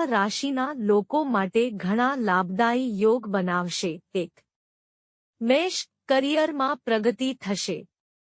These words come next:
ઉચ્ચ સ્થાન ધરાવતા લોકો સાથેના સંપર્કો લાભ આપશે. તમારા જીવનમાં સકારાત્મક પરિવર્તન આવશે. જો તમે સારા કાર્યો કરશો અને બીજા પ્રત્યે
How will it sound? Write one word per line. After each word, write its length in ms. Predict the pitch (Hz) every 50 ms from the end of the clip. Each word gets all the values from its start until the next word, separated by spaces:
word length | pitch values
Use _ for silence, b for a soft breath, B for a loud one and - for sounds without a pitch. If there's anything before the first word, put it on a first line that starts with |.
| _ _ _ _ _ _ _ _ _ -
ઉચ્ચ 300 | 359 392 - - - 427
સ્થાન 560 | 415 392 - - - - 247 269 294 330 330
ધરાવતા 640 | 277 233 214 226 226 226 233 233 - - 254 247 254 254
લોકો 500 | 220 202 202 208 214 - - 269 285 294
સાથેના 760 | 254 - - 226 196 202 - - 208 262 269 247 233 247 269
સંપર્કો 760 | 254 - - 226 202 202 196 - 247 247 247 - - 247 247
લાભ 440 | 262 220 202 190 180 180 202 226 196 185 _ -
આપશે. 580 | 190 185 175 - - - - 185 156 - 196 _ _ _ _ _ _ _ _ _ _ _ _ _ _ _ _ _ _ _ -
તમારા 520 | - 277 285 302 330 339 370 381 392 415 403
જીવનમાં 720 | 277 202 190 240 254 262 254 320 330 330 320 320 330 339
સકારાત્મક 1040 | 330 - - - 214 - - 240 233 240 247 247 262 254 - 262 269 285 262 _ - -
પરિવર્તન 720 | - 247 247 277 302 247 247 247 247 202 - - 262 254 254 - -
આવશે. 580 | - 196 190 180 180 - - 196 160 - - _ _ _ _ _ _ _ _ _ _ _ _ _ _ _ _ _ _ _ -
જો 300 | 208 196 254 349 403 440
તમે 400 | - - 349 330 330 330 359 370
સારા 500 | 330 - - 262 233 233 247 269 277 294
કાર્યો 460 | - - 240 208 208 202 233 240 269
કરશો 460 | 247 - 233 214 214 202 - - 269 285
અને 320 | - - 220 226 220 226 233
બીજા 520 | 202 185 190 233 240 214 202 269 277 302
પ્રત્યે 600 | - - 233 226 220 - _ - 254 262 254 -